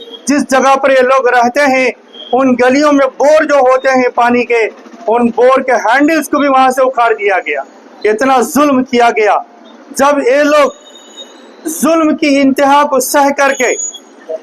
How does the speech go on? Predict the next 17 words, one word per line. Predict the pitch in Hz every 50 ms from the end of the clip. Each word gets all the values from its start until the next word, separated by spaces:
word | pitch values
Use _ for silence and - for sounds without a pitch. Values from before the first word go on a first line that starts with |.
| - - - 240
इंसाफ | 269 269 262 269 277 277 285 302 320 302 311 -
को | - 294 294 - 403 - - - _ _ - - - - - - - - - - - - - - - 220
मांगने | 220 233 254 262 269 302 320 330 330 330 320
के | - 311 311
लिए | 294 294 302 294 294
जब | 262 285 285 285 294
ये | 294 262 214 - - - - - - - - - - - - - - -
सड़क | - - - - 285 302 320 320 - -
पर | 302 285 285
आए, | 277 285 285 285 269 220 - - _ _ - - - - - - - - -
तो | 233 233
फिर | 233 - 320 320 302
इनके | 294 285 277 262 277 269 269
ऊपर | 262 269 285 277 254 208 170 196
लाठीचार्ज | 202 220 233 240 262 262 262 - 262 269 294 311 311 -
की | - - 269 262
गई | 226 254 254 226 185